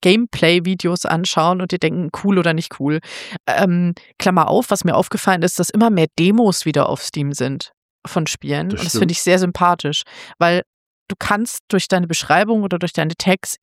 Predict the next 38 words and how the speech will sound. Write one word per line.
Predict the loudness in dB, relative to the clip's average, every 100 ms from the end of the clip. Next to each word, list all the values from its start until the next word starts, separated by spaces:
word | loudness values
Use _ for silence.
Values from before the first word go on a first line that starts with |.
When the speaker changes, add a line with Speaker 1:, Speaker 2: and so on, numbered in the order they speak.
| 0
Speaker 1:
eh | 2
nicht | 4 2
mehr | 2
dafür | 2 0 0
sorgen, | 2 2 0
dass | -4
dich | -6 -4
jemand | -4 -2
tatsächlich | -4 -8 -10 -10 -16 _ _ _
entdeckt | 0 2 2 2 0 -6
sozusagen. | -6 -4 0 0 0
Also | -4
klar, | 0 0 2
beim | 0
Drüberstolpern, | 0 0 0 2 2 2 0 -2 -10 -16 -10
aber | -2 2
dann | 2
kann | 2 -2
ich | 0
eine | -2
Demo | 2 2 2
spielen | 0 0 2 2
und | 2
dann | 0
kann | 0 0
ich | 0
wirklich | 0 0 -2
entscheiden, | -2 -2 -2 0 -4 -8
finde | -2 0
ich | 0
das | -4
irgendwie | -2 -4 -4 -4
cool | -2 0
oder | -2
nicht. | -4 -6 -10 -14 -18 -18 -6
Und | -2
Speaker 2:
Ja. | 0
Speaker 1:
das, | -2